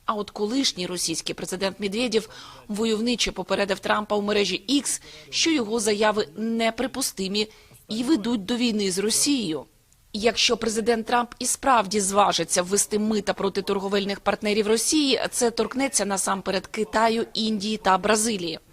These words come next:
У Сенаті зареєстровано відповідний законопроєкт. Втім, накласти будь-які санкції на російську економіку президент Сполучених Штатів спроможний і самостійно, без підтримки Конгресу.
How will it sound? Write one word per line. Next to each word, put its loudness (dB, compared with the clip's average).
У -8
Сенаті 2
зареєстровано 0
відповідний -4
законопроєкт. 0
Втім, -2
накласти -2
будь-які -2
санкції 0
на 0
російську -2
економіку 2
президент 0
Сполучених -4
Штатів 0
спроможний -4
і -2
самостійно, 2
без 2
підтримки -2
Конгресу. -2